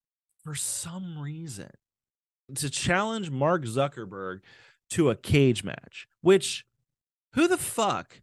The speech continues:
who the fuck had that on their twenty twenty-three bingo card? I didn't. I did not have that on my bingo card at all. Like,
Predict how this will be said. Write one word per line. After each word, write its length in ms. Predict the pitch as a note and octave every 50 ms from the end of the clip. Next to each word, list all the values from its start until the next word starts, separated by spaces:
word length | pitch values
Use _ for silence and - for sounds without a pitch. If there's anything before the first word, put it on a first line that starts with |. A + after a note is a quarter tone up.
| _ _ -
who 180 | - D4 F4+ G4+
the 140 | A4 A4
fuck 440 | G4 - - - - C4+ C#4 C#4 C#4
had 320 | - A3 A#3 A3+ A3+ G3+ E3+
that 340 | D#3+ C#3+ C3+ C3 B2+ - -
on 220 | - D3 D3+ D#3+ D#3+
their 160 | E3 D#3+ D3+
twenty 320 | D3 - - F3+ F3 E3+
twenty-three 460 | D#3 C#3 D#3+ E3 D3+ C#3+ - D3 C3+
bingo 360 | B2 A2 A#2 A2 G#2 G2 F2 D#2
card? 260 | - - C#2+ C2 - -
I 120 | G#2+ D3
didn't. 280 | D#3+ A#2 G2+ G2+ B2+ C#3+ _ _ _ _ _ _ -
I 100 | D#3+ F#3+
did 160 | F3 D3 A2
not 220 | B2 C3+ D3 D3 D3
have 160 | C#3+ C3 B2
that 160 | C3+ C3 B2
on 80 | A#2 A2
my 80 | A2
bingo 280 | G#2 G2+ G#2+ G2+ G2 F#2
card 280 | - - G2 F#2 F2 - _ _ _ -
at 100 | F#2+ - -
all. 300 | G2 F#2+ E2 - - _ _ _ _ _ _ _ -
Like, 360 | - B2 A#2+ B2 A#2 A2+